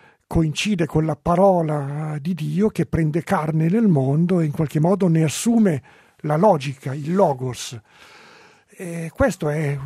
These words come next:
uno dei cardini del magistero di Benedetto sedicesimo, che è vero, provoca in tante occasioni del, dei momenti di rottura, delle, delle incomprensioni, dei rifiuti, ma,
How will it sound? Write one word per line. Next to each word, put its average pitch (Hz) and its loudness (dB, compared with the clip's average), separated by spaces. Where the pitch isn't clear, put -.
uno 240 4
dei 170 -4
cardini 160 0
del 139 -6
magistero 135 -4
di 135 -6
Benedetto 147 -2
sedicesimo, 135 -4
che - -2
è 226 4
vero, 127 0
provoca 175 0
in 190 -6
tante 233 0
occasioni 190 0
del, 180 -2
dei 170 -2
momenti 185 2
di 147 -4
rottura, 151 0
delle, 160 -2
delle 165 -2
incomprensioni, 180 0
dei 151 0
rifiuti, 135 -4
ma, 214 0